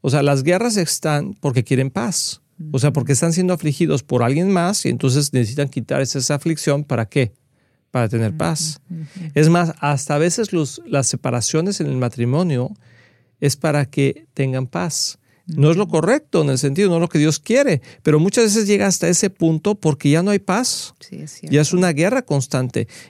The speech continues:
Speaker 1: Y hemos dicho varias veces que el, el, el matrimonio debe ser la representación del reino de Dios aquí en la tierra y muchas veces es la representación del infierno aquí en la
Speaker 2: Ujú,
Speaker 1: tierra.
Speaker 2: ujú.
Speaker 1: Entonces, si tú no tienes paz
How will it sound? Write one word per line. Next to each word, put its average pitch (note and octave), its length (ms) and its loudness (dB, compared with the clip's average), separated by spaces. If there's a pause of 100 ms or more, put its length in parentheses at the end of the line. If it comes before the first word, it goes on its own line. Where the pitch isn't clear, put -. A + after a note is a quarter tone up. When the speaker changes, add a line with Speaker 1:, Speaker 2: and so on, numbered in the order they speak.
Speaker 1:
Y C#3+ 100 4
hemos F3 180 4
dicho F#3 220 0
varias E3+ 240 4
veces E3 280 2
que - 280 0
el, C3+ 320 2
el, B2+ 340 0
el B2+ 200 0
matrimonio C3 420 0
debe D3+ 160 2
ser C#3+ 160 0
la C#3 100 2
representación B2+ 640 -2
del C3 200 2
reino C3 220 0
de B2 40 2
Dios B2 160 2
aquí B2 140 -2
en B2 40 2
la A#2+ 100 0
tierra B2+ 380 2 (320)
y C3 120 2
muchas F3 320 2
veces E3 340 0
es D3+ 80 2
la D#3 100 2
representación A#2+ 800 0
del D3 200 0
infierno B2+ 560 0
aquí A2+ 160 -4
en A2+ 80 0
la - 60 -2
Speaker 2:
Ujú, F3 100 -2
Speaker 1:
tierra. - 320 -4
Speaker 2:
ujú. D#3+ 400 -10
Speaker 1:
Entonces, C3+ 400 2
si A#2 100 -2
tú E3+ 160 2
no C#4 140 2
tienes F#3 360 2
paz - 680 -4